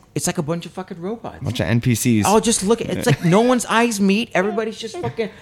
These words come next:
Speaker 1: I, man, I sit in my car at the lights all the time. I'm just looking at people. I just stare and watch these fucking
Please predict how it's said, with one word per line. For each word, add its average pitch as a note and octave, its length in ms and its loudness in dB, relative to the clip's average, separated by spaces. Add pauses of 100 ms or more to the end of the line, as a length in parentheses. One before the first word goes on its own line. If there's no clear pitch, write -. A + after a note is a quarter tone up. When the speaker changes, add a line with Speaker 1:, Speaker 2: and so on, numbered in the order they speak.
Speaker 1:
I, G3+ 100 0
man, C#4 200 0
I E3 80 4
sit C#4+ 160 -2
in C#4 80 -2
my C4 80 2
car C#4 240 0
at C4 80 0
the B3 80 0
lights C4+ 240 0
all C#4+ 100 -4
the F4 80 -8
time. D#4+ 280 -2
I'm F#3 100 0
just C4 180 -4
looking D4 320 -2
at A3+ 120 -4
people. A#2 420 -2 (160)
I G3 60 -2
just G3+ 200 -2
stare A#3+ 300 4
and E3 220 2
watch G#3 400 -8 (240)
these F#3+ 180 2
fucking F#3+ 580 -2